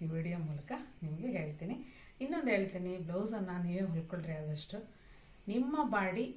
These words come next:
ನಿಮ್ಮ ಮೆಜರ್ಮೆಂಟ್ ಏನ್ ಕೇಳುತ್ತೆ ಅದೇ ಸೈಜಿಗೆ ನೀವು ಹೊಲಿಯಿರಿ ಆದಷ್ಟು. ಅಳತೆ ಬ್ಲೌಸು ಹಿಂದೆ ಐದಾರು ವರ್ಷದ ಹಿಂದ್ಲದ್ದು ತಗೊಂಡ್ ಬಂದು ಆ ಅಳತೆ ನೀವು ಹೊಲ್ಕೊಬಿಡಿ.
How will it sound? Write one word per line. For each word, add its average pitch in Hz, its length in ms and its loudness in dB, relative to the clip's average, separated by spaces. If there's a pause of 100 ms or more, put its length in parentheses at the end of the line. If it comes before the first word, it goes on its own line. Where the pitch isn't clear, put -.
ನಿಮ್ಮ 226 260 4
ಮೆಜರ್ಮೆಂಟ್ 202 640 2
ಏನ್ 247 260 4
ಕೇಳುತ್ತೆ 180 340 0
ಅದೇ 208 360 2
ಸೈಜಿಗೆ 202 500 2
ನೀವು 185 220 0
ಹೊಲಿಯಿರಿ 175 480 0
ಆದಷ್ಟು. 160 680 -6 (760)
ಅಳತೆ 196 340 4
ಬ್ಲೌಸು 214 500 4
ಹಿಂದೆ 208 320 2
ಐದಾರು 202 520 6
ವರ್ಷದ 190 200 0
ಹಿಂದ್ಲದ್ದು 196 600 4
ತಗೊಂಡ್ 175 300 2
ಬಂದು 165 480 2 (480)
ಆ 233 200 4
ಅಳತೆ 233 340 4
ನೀವು 202 120 2
ಹೊಲ್ಕೊಬಿಡಿ. 160 560 0